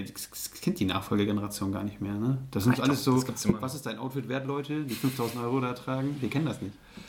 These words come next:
Speaker 2: Ich glaub, du hängst zu viel bei YouTube ab.
Speaker 1: Ja, aber leider die jungen Leute ja auch.
Speaker 2: Ja, stimmt, ja.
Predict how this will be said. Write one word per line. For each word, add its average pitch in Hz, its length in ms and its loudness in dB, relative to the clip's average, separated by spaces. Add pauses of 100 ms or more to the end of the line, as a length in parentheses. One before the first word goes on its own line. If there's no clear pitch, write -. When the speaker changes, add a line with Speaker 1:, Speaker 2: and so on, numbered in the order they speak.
(160)
Speaker 2:
Ich - 60 -16
glaub, 104 140 4
du 107 80 4
hängst 113 200 -2
zu - 80 -10
viel 113 100 -2
bei 107 80 0
YouTube 104 320 -4
ab. 98 140 -2 (520)
Speaker 1:
Ja, 165 280 0
aber 92 220 -12 (720)
leider 110 440 2
die 110 80 4
jungen 123 180 6
Leute 123 200 4
ja 131 100 2
auch. - 240 -2 (200)
Speaker 2:
Ja, 113 220 2
stimmt, 104 340 -6
ja. 104 200 -4